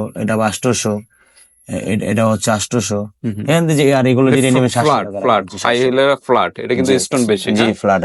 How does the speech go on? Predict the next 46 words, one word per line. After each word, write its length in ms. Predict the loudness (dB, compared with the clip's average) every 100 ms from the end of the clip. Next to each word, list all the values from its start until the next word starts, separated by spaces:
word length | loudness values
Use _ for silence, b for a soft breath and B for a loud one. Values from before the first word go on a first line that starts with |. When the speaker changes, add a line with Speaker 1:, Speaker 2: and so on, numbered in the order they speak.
| -2
Speaker 1:
এগুলোর 260 | 2 4 4
মধ্যে 180 | 4 2
আরো 100 | 2
বক্সে 280 | 0 0 2
ডিজাইন 220 | 4 2
Speaker 2:
আচ্ছা, 40 |
Speaker 1:
আছে, 140 | 0 0
আপনার 120 | 0
Speaker 2:
তারপরে 200 | 2 2
এই 60 | 2
Speaker 1:
নক 60 |
Speaker 2:
যে 80 | 2
Speaker 1:
দিন। 100 | 2
Speaker 2:
এগুলো 200 | 2 2
আছে 200 | 2 2
বেল্টের 300 | -2 -2 -2 -2
ভিতরে। 200 | 2 2
Speaker 1:
এগুলো 160 | 4 2
এখান 200 | 2 2
থেকে 140 | 2
যেটা 180 | 4 4
নেবেন 200 | 4 4
আটশোশো 360 | 2 -2 -4 -4
টাকা। 200 | -6 -6
Speaker 2:
আটশো 280 | -4 -2 -2
টাকা, 180 | -2 -2 -2
হ্যাঁ? 140 | -2
Speaker 1:
জি, 140 | -2 -2
দুইটার 260 | 0 0 0
মধ্যে 200 | 2 0
Speaker 2:
এটা 80 |
Speaker 1:
আটশোশো 320 | 2 0 0 2
Speaker 2:
হালকা 120 | 2
Speaker 1:
টাকা। 140 | 0 -6 _ _
Speaker 2:
হিলের 280 | -6 0 0
ভিতরে। 220 | 0 0
Speaker 1:
হিলের 160 | 0 2
মধ্যে 220 | 0 0
পাবেন, 260 | -2 -2 -4
জি। 140 | -6 -8 -8
Speaker 2:
ওকে, 280 | -8 -8 -6 -4
আটশো 280 | -2 -2 -4
টাকার 220 | -2 -2
ভিতরে 240 | -2 -4 -2
পেয়ে 200 | 0 0
যাচ্ছেন। 240 | 0 -6